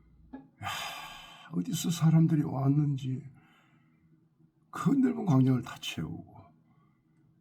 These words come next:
아, 대단합니다, 대단합니다. 정말 감사드립니다. 감사드립니다. 우리는 조직이 없습니다. 예, 특히 저는 조직이 없습니다. 저는 유통 티비를 통해서 여러분들에게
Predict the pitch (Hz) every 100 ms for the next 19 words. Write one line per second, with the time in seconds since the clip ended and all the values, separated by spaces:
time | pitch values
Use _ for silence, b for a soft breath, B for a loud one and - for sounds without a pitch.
0 | _ _ _ _ - 101 107 101 95 90
1 | 87 87 85 113 107 120 107 95 85 85
2 | 85 85 71 71 - - _ _ - -
3 | 165 - - - - - - - 76 -
4 | - - B B B B B B B B
5 | B _ - 117 110 113 101 101 92 107
6 | 131 131 127 127 120 82 - - 73 73
7 | - - _ _ _ - - - 160 -
8 | 170 175 - 110 113 135 - - - -
9 | _ b b b b b b b _ _
10 | - 113 107 107 127 139 123 107 87 95
11 | 92 87 92 113 165 101 90 82 80 76
12 | 76